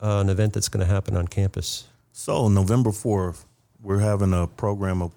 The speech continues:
Speaker 2: it's called Toten. It's about the life of Father Gus Toten. It's brought to you by Saint Luke Productions. So they do a lot of different religious programming.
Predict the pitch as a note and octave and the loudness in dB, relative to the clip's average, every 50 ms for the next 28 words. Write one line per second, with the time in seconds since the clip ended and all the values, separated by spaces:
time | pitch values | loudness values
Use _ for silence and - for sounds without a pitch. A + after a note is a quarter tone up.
0 | _ _ - G2 - - - G2 F2+ E2+ E2 - - A2 G2 E2+ - - F2+ D#2+ | _ _ -20 -20 -14 -8 -4 -2 -2 -2 -2 -2 -2 -2 -2 -2 -4 -8 -14 -18
1 | D#2 - _ _ _ _ _ _ _ _ _ _ _ _ _ _ _ - - - | -18 -20 _ _ _ _ _ _ _ _ _ _ _ _ _ _ _ -18 -14 -8
2 | F2 F#2 F#2 F#2 F2 F#2 F2+ F#2 F#2+ G2 G2 F#2 - F#2+ F#2 F2+ F#2+ - - - | -4 -2 -2 -2 0 0 0 0 0 0 -2 -2 -4 -4 -4 -4 -6 -8 -12 -18
3 | - _ _ - F#2 F2 E2+ F#2 F2 E2 E2+ E2+ F2 - - - D3 D3 C3 F#2 | -20 _ _ -6 -4 -4 -2 -4 -4 -2 -2 -2 -2 -2 -4 -2 -2 -2 -2 -4
4 | - E2 D#2+ D#2+ - _ _ _ _ _ _ _ _ _ _ _ - F#2 D#2+ - | -6 -8 -10 -12 -14 _ _ _ _ _ _ _ _ _ _ _ -10 -10 -10 -8
5 | - G#2+ G2 G2 G2+ G2 - G2+ F#2 F#2 E2+ F2+ F2+ F2+ F2+ E2+ - - B2 A2 | -4 -4 -2 -2 -2 -4 -2 0 0 0 0 0 0 0 0 -2 -2 0 0 2
6 | G2+ F2+ G2+ G2+ G#2 G2+ - - G2+ F2 E2+ F#2+ F#2+ F2+ - - F#2 F2+ F2 E2 | 2 2 0 -2 -2 -2 -4 -4 -2 0 0 0 0 0 -2 -2 0 0 -2 -2
7 | - - G2+ F#2+ F#2 G2 G#2 G2 G2 G2 F#2+ F2 F2+ F2+ F2+ F#2 F2 E2 F#2 F#2 | -4 -6 -4 -4 -2 -2 -2 -2 -2 -2 -2 -2 -2 -2 -2 -4 -4 -2 -4 -4
8 | - - F#2+ F2+ F2 E2 F2+ F2+ E2+ F2+ F#2 F2 F#2+ E2+ - - - F#2 F2+ E2+ | -2 -2 -2 0 0 -2 -4 -8 -8 -8 -6 -6 -6 -6 -6 -6 -6 -4 -4 -2
9 | F2 F2 E2+ E2 G2 F#2+ D#2+ | -2 -2 -2 -4 -4 -6 -10